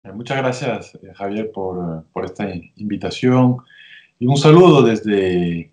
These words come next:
desde París, como quisiera estar en Ecuador, pero un saludo a todo, a toda la audiencia del Ecuador y del mundo. Y qué bueno, qué bueno poder conversar, eh,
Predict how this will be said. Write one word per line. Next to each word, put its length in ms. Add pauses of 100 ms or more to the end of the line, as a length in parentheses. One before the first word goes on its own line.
(120)
desde 260
París, 600 (500)
como 240
quisiera 300
estar 180
en 140
Ecuador, 520 (520)
pero 440
un 140
saludo 380
a 100
todo, 260
a 120
toda 180
la 80
audiencia 580
del 120
Ecuador 320
y 60
del 140
mundo. 580 (440)
Y 540
qué 100
bueno, 280
qué 80
bueno 320
poder 240
conversar, 640
eh, 440